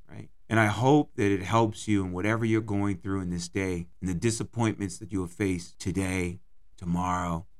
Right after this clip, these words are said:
and next week, to remember to remain resilient, that there is a tomorrow. And this is a, it's a very emotional episode, at least for me, because you just have to lace up your boots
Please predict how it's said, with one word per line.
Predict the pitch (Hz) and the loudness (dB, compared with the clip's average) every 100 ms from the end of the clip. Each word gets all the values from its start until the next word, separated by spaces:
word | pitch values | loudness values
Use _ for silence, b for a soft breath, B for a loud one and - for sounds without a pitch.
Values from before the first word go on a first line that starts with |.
| - - - | -20 -18 -8
and | 80 | -4
next | 82 87 - | -2 -4 -4
week, | 92 87 78 - | -2 0 -2 -4
to | 104 | 2
remember | 101 98 104 117 123 110 | 2 4 4 4 2 0
to | - 101 | -2 -2
remain | 95 92 95 95 98 92 92 98 - - - | -2 0 0 2 2 0 -4 -8 -12 -20 -6
resilient, | 98 92 110 120 104 73 - | -4 0 0 0 -2 -8 -14
that | - - | -12 -4
there | 92 90 - | -4 -4 0
is | 110 117 127 101 87 - | 2 4 2 0 -4 -14
a | - | -14
tomorrow. | - 95 95 113 123 69 71 - | -8 -4 -2 -2 -4 -10 -14 -14
And | - 92 | -4 0
this | 107 131 | 0 -2
is | 113 | -2
a, | 180 180 - | -2 -2 -6
it's | - 202 | -8 -6
a | |
very | 160 123 147 156 | 0 4 4 4
emotional | 160 143 131 - 127 113 | 2 0 -2 -2 -4 -4
episode, | 113 - 110 - 95 90 87 - - - | -4 -6 -10 -6 -6 -4 -6 -8 -18 -10
at | 110 | -4
least | 113 151 - | 0 0 -2
for | 120 | -4
me, | 123 143 104 | -4 -2 -4
because | 90 - 104 95 85 - - | -4 -6 -2 -2 -4 -10 -12
you | - 120 | -2 0
just | 131 139 110 - - | 0 -2 -4 -8 -14
have | - 123 135 143 - | -8 -4 -2 -4 -4
to | 151 127 120 104 - | -2 -2 -4 -10 -8
lace | 110 107 120 135 135 147 | -2 2 4 2 2 -2
up | 131 | -2
your | 131 | -2
boots | 107 120 127 160 - - | -2 0 0 -2 -6 -8